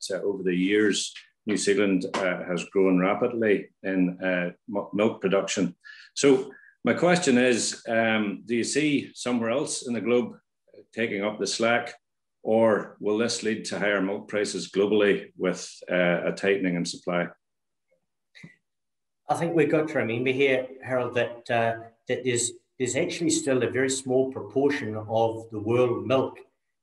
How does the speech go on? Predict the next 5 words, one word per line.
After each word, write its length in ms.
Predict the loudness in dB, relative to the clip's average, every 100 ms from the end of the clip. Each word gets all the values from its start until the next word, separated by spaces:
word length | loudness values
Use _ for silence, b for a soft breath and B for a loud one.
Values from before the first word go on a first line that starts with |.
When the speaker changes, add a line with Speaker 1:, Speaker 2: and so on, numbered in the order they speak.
| _
Speaker 2:
that 240 | -6 -6 -2
gets 340 | -2 0 -4 -4
exported 760 | -6 -6 -2 0 2 0 -2
between 380 | -8 -4 -4 -2
countries. 640 | -4 -4 -6 -6 -8 -12